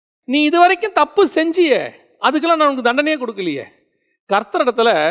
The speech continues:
ஒரு அற்புதமான, அ, சரிக்கட்டுதல் இருக்கு, நீதிமானுக்கு சரிக்கட்டுதல் இருக்கு. அது வந்து அவருடைய ஞானத்தினுடைய அளவின் ஊற்று. அதை நமக்கு ஒரு பாயிண்ட் எனக்கு சொல்லி கொடுத்தாரு. எப்படி அப்படின்னு கேட்டா, நாம ஒரு தப்பு செய்யாத தப்புக்கு ஒரு இடத்துல நமக்கு தண்டனை பெற வைப்பார்.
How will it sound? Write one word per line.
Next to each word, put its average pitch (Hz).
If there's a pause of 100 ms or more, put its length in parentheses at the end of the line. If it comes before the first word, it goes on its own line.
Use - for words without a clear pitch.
(140)
ஒரு 180
அற்புதமான, 214 (600)
அ, 233
சரிக்கட்டுதல் 196
இருக்கு, 139
நீதிமானுக்கு 226
சரிக்கட்டுதல் 175
இருக்கு. 123 (300)
அது 285
வந்து 285 (180)
அவருடைய 214
ஞானத்தினுடைய 240
அளவின் 247 (140)
ஊற்று. 240 (540)
அதை 247
நமக்கு 247
ஒரு 214
பாயிண்ட் 349
எனக்கு 220
சொல்லி 233
கொடுத்தாரு. 170 (380)
எப்படி 240
அப்படின்னு 220
கேட்டா, 214 (640)
நாம 359
ஒரு 247 (440)
தப்பு 254
செய்யாத 311
தப்புக்கு 254
ஒரு 214
இடத்துல 226
நமக்கு 180
தண்டனை 208
பெற 175
வைப்பார். 151